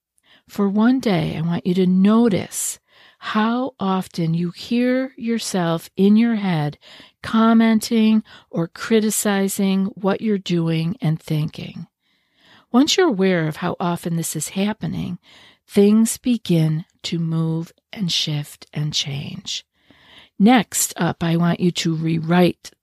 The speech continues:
the script. Now, unfortunately, a lot of us have what I term, um, you know, we call it the inner critic, or you could call it the inner beast, but we have this, right? You could use more derogatory terms, which I won't do,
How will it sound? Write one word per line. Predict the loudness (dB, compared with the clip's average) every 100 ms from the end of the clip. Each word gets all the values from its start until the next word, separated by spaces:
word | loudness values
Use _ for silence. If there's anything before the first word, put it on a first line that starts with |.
| -14
the | -8
script. | -8 -6 -8 -8 -12 -18 -18 -20 -20 -20 _ 0
Now, | 2 4
unfortunately, | 2 4 2 2 2 0 0 0 0 0 -2
a | -4
lot | 0 0 0
of | 0
us | 0 -2 -2 -8 -16 _ _
have | -2 0 0 -2 -4 -4
what | -2 0
I | -2 -4
term, | -6 -6 -4 -4 -4 -6 -8 -16 -20 _
um, | -6 -4 -4 -4 -4 -6 -10 _ _
you | 2
know, | 4
we | 4
call | 4 4
it | 4 2
the | 2
inner | 2 2 0
critic, | 0 2 4 2 2
or |
you | 0 0
could | -2
call | 0 0
it | 0
the | -2
inner | 0 -2
beast, | -2 2 2 4 0 -4 -2
but | -2 0
we | -2
have | -2 0 0 0 -4
this, | -6 -6 -6
right? | -2 0 -2 -4 -16 -20 -20 _
You | 0 0
could | 0 0
use | 2 2
more | 0 -2
derogatory | -2 2 2 2 0 -2 -2 -4
terms, | -6 -4 -2 -4 -4
which | -6 -4
I | -4
won't | -4 -6 -2
do, | 0 2 2